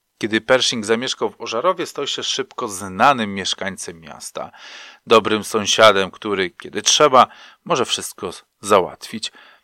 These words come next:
Wszyscy darzyli go szacunkiem. W Ożarowie skończyły się wtedy także rozboje, włamania do mieszkań, kradzieże samochodów.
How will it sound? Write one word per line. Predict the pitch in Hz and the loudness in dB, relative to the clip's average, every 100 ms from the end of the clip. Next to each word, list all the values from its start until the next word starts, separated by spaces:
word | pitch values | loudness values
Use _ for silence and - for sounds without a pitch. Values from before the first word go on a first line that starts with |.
| _ _ - | _ _ -8
Wszyscy | - 185 - 135 | -2 -2 -2 -2
darzyli | 113 110 98 98 98 | 4 4 2 -4 -4
go | 95 | -2
szacunkiem. | - 101 - - - - 78 98 | -2 -4 -10 -18 -18 -20 -18 -10
W | - | -2
Ożarowie | 135 156 151 131 | 0 2 0 -2
skończyły | - - 127 - 113 | -6 -8 -6 -4 -4
się | 98 - | -4 -6
wtedy | - 104 101 | -4 -4 -2
także | 107 101 107 | -4 -2 -2
rozboje, | 110 104 107 104 98 92 | -2 -4 0 2 2 -2
włamania | 101 113 120 117 107 | -2 4 6 6 4
do | 104 | 0
mieszkań, | 104 113 - 104 90 | 0 0 2 0 -2
kradzieże | - 107 113 107 98 | 0 2 2 2 -2
samochodów. | 104 110 104 101 135 104 98 | -2 -2 -2 2 4 4 2